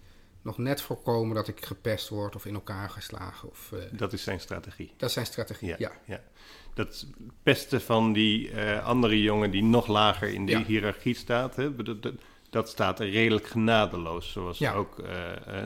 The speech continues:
Speaker 2: eh, op het eind gebeurt er iets met een meisje. We gaan niet verraden wat het is.
Speaker 1: Ja.
Speaker 2: Maar ook daarin, eh, toont deze Teun zich toch ook, eh, eh, nou, niet, eh, niet als een enorme lefgozer, zeg maar. Hij, hij gaat dan toch mee met de rest.
Speaker 1: Ja.
Speaker 2: En dat schrijf je genadeloos op.
Speaker 1: Ja,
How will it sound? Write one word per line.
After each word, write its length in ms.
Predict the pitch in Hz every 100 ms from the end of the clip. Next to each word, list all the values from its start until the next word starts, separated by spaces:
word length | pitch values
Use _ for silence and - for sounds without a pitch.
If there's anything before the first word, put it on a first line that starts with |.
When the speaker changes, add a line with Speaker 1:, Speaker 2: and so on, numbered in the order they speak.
| 123
Speaker 2:
eh, 80 | 113
op 60 |
het 80 | -
eind 220 | 90 95
gebeurt 300 | - 101 90
er 60 | 98
iets 140 | 90
met 120 | 101 87
een 120 | 90
meisje. 360 | 87 98 -
We 80 | 110
gaan 140 | - 87
niet 140 | 87
verraden 400 | - 95 90 87
wat 120 | 85
het 140 | 85 -
is. 220 | 143 - -
Speaker 1:
Ja. 200 | 123 - - -
Speaker 2:
Maar 120 | -
ook 160 | 104 90
daarin, 640 | 95 98 92 92 95 - -
eh, 220 | 98 95 - 123 -
toont 380 | 123 120 -
deze 320 | 107 101 87 87
Teun 260 | 104 101
zich 160 | 104 -
toch 160 | 110
ook, 340 | 92 92 90 - -
eh, 240 | 90 92 92 98 90 90 87
eh, 20 | 85 - _ -
nou, 240 | 104 73 - - - - -
niet, 340 | - 113 113 -
eh, 160 | 101 98
niet 280 | 110 113 98
als 120 | 87
een 220 | 92 110
enorme 460 | - 117 123 120 120
lefgozer, 600 | 123 120 - 117 117 120
zeg 140 | 131 143
maar. 120 | 139
Hij, 140 | 113 110
hij 280 | 98 104 98
gaat 200 | 113 104
dan 160 | 98
toch 180 | 98 113
mee 460 | 113 110 98 90 90
met 300 | 104 - -
de 80 | 107
rest. 480 | 113 127 - - -
Speaker 1:
Ja. 240 | 151 117 -
Speaker 2:
En 80 | 113
dat 100 | 107
schrijf 260 | 123 107
je 60 | 110
genadeloos 640 | - 101 85 95 98 95
op. 220 | 117 - -
Speaker 1:
Ja, 220 | 147